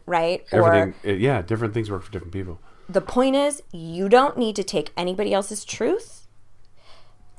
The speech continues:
Speaker 1: as your own unless it feels right to you. Um,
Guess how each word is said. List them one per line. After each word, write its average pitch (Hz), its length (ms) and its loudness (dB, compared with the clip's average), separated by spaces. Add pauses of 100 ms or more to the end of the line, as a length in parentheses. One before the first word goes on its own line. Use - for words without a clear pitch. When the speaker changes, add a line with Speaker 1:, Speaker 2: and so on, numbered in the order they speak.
Speaker 1:
as 165 200 0
your 160 160 2
own 294 440 2
unless 175 320 -2
it - 100 -2
feels - 360 -6
right 151 240 -4
to - 120 -4
you. 277 300 0 (580)
Um, 170 420 2